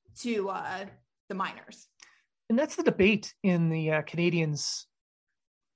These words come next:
Speaker 2: social media right now.
Speaker 1: Mm-hmm.
Speaker 2: Most of them are giving him a free pass, saying, "Well, it's because the team sucks."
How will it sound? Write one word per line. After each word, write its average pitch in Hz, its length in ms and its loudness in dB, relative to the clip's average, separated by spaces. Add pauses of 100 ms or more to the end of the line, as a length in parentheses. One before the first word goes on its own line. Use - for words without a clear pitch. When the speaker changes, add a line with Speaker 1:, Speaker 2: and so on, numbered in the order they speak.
(240)
Speaker 2:
social 185 440 2
media 165 380 0
right 160 200 -2
now. 170 340 0 (340)
Speaker 1:
Mm-hmm. 214 260 -4
Speaker 2:
Most 220 320 4
of 285 80 0
them 202 140 4
are 160 240 -2
giving 190 180 4
him 170 80 -2
a 160 60 -2
free 175 280 -4
pass, 170 440 2
saying, 156 280 -4
"Well, 160 200 -2
it's 151 180 -8
because 180 320 0
the 160 60 -4
team - 260 -6
sucks." - 580 -2